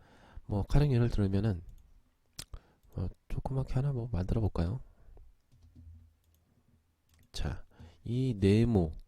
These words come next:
어, 이 사각형의 재질만 불러들여서 적용을 하고 싶다라고 했을 때 똑같습니다. 쓰리디 웨어하우스에 들어가서 이렇게 들어가셔서,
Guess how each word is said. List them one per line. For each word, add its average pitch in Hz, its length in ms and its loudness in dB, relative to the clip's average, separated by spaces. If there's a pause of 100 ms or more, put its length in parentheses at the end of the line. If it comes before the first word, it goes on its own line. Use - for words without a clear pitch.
(680)
어, 73 400 -4
이 117 380 -4
사각형의 135 1000 0 (1500)
재질만 123 1000 4 (280)
불러들여서 107 800 6 (400)
적용을 101 480 6
하고 117 180 2
싶다라고 - 1500 -2
했을 104 340 2
때 87 300 4 (540)
똑같습니다. 113 580 2
쓰리디 156 400 0
웨어하우스에 104 640 2
들어가서 92 920 -2
이렇게 90 500 -2
들어가셔서, 87 560 -2